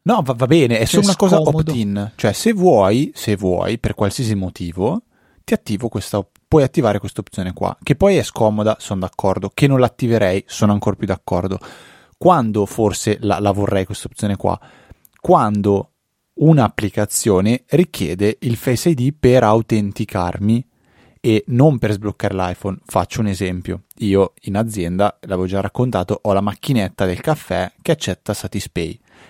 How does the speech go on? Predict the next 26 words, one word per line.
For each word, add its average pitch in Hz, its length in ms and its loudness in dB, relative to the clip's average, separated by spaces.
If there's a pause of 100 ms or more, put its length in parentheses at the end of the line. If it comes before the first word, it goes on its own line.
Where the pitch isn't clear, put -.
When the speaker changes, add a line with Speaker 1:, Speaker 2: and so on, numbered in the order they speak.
Speaker 1:
Per 214 200 2
aprire 101 360 0
Satispay 95 760 -4
mi - 160 0
chiede 92 540 -4
il 95 120 -6
Face - 300 -8
I 90 80 -4
D 127 180 -2 (680)
e 208 100 2
il, 123 260 2 (140)
in 175 180 4
questo 147 360 2
caso 95 320 -2
il 110 60 -2
Face 117 260 -2
I 101 160 0
D - 60 -4
non 113 220 2
funziona 101 380 -6
con 87 140 -4
l'Apple 87 240 -8
Watch. - 400 -12 (760)
Cioè, - 220 -8
mi 139 260 0
chiede 107 540 -2